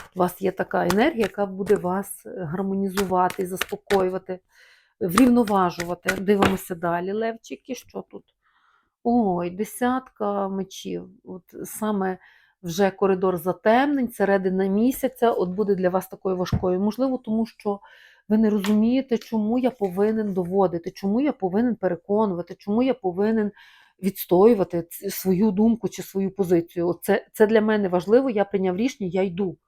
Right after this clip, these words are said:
Чому це комусь не подобається? Чому хтось, е, мене стримує? І от саме оце таке, ця боротьба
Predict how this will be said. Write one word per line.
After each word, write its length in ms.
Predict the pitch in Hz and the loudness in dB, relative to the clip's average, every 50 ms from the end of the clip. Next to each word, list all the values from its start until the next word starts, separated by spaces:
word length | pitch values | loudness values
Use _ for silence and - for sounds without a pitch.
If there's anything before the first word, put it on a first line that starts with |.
| _ _ _ _ _ _ _ | _ _ _ _ _ _ _
Чому 260 | - 214 220 240 311 | 0 4 6 6 4
це 120 | 330 - | 4 2
комусь 340 | 220 - - 202 214 220 - | -4 -2 -2 -4 -4 -4 -4
не 60 | 208 | -6
подобається? 600 | 170 - 196 185 214 208 190 165 170 170 - - | -4 -4 0 2 2 2 2 0 -2 -4 -4 -10
Чому 460 | 170 - - 202 208 220 247 311 311 311 | -10 -2 0 2 2 4 2 0 0 -4
хтось, 460 | - - - _ 220 220 233 240 - | -12 -20 -4 _ 4 4 4 2 -2
е, 140 | - - 196 185 185 190 190 190 214 233 240 | -10 -6 -6 -4 -4 -4 -6 -6 -8 -10 -8
мене 260 | 208 196 196 202 208 202 | -4 -2 0 0 0 -2
стримує? 680 | - _ - 208 208 214 208 185 170 160 156 165 160 165 _ _ - - - - _ _ | -4 _ 0 0 0 2 0 -2 -4 -4 -6 -8 -10 -10 _ _ -20 -20 -20 -20 _ _
І 40 | - | -4
от 140 | 190 185 190 | -4 -2 -2
саме 500 | - - 226 233 226 220 208 196 185 185 | -4 -2 0 0 2 0 0 0 -2 -2
оце 540 | 185 - 185 _ _ - - 202 196 190 190 | -4 -8 -12 _ _ -4 -2 0 0 0 -2
таке, 800 | 190 - 190 190 _ _ - 196 190 190 185 185 - - 185 170 _ | -4 -8 -12 -12 _ _ -6 -4 -2 -2 -2 -4 -6 -8 -12 -14 _
ця 100 | - 180 | -6 -6
боротьба 800 | 160 160 185 190 190 165 165 156 156 190 208 240 269 311 359 370 | -2 0 2 2 2 2 0 0 0 2 2 2 0 -2 -4 -6